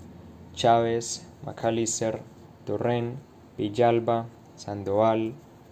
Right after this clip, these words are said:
Gómez, Moyano, Elías Gómez, Auche, Florentín y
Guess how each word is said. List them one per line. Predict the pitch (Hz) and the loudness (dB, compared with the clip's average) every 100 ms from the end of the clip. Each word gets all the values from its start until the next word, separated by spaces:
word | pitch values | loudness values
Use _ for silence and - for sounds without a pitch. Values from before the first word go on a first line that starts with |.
| - | -12
Gómez, | 110 113 113 110 107 107 - - | -2 0 2 -2 -4 -8 -18 -18
Moyano, | 104 101 101 113 113 113 127 - - - - | -10 -6 0 0 0 -4 -10 -20 -20 -20 -14
Elías | 101 101 104 113 | -8 -2 -2 2
Gómez, | 127 123 127 123 - - - - - - | 4 4 4 -2 -4 -14 -20 -20 -20 -4
Auche, | 123 123 120 - 127 123 - - - - | 2 4 2 0 0 0 -10 -20 -20 -20
Florentín | - 113 110 113 - 143 143 139 - - - | -6 -4 -2 -4 -2 0 2 -2 -12 -12 -2
y | 175 175 | 0 0